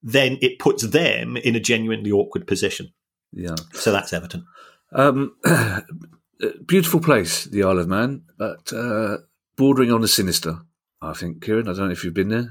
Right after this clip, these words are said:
Speaker 2: Last time
Speaker 1: I,
Speaker 2: I was
Speaker 1: I've,
Speaker 2: there.
Speaker 1: I've taught there, yes.
Speaker 2: Have you? Ah, right, okay.
Speaker 1: Yes.
Speaker 2: Uh, last time I was there was with, uh, four other lads, uh, from London, not a stag do, I hasten to add. Uh, and we're all of the opinion that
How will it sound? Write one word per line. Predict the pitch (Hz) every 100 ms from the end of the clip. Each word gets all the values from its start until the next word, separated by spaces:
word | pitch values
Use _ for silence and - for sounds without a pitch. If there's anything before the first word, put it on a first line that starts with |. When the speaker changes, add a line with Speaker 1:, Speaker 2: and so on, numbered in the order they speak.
| -
Speaker 2:
Last | 104 104 95
time | - 139 147
Speaker 1:
I, |
Speaker 2:
I |
was | 139
Speaker 1:
I've, | 151
Speaker 2:
there. | 127
Speaker 1:
I've |
taught | - 175 -
there, | 92 - - -
yes. | 120 113
Speaker 2:
Have | 101 82
you? | -
Ah, | 98 90 78
right, | 92 95 92
okay. | 90 87
Speaker 1:
Yes. | 95 120 90 90 -
Speaker 2:
Uh, | 92
last | 104 104 -
time | 95
I |
was | 95 87
there | 95
was | 92 87
with, | 92 82 - - -
uh, | 85 85
four | - - 101
other | 92 85
lads, | 80 80 - - -
uh, | 78 71
from | - 85
London, | 85 87 101 - -
not | 95
a | 80
stag | - 82
do, | 82 82
I | 78
hasten | 82 82
to | 82 92
add. | - - - - - - -
Uh, | 85 85 82 82 90
and | 95
we're | 98 110
all | 117 101
of | 82
the |
opinion | 85 85 87 90 87
that | 85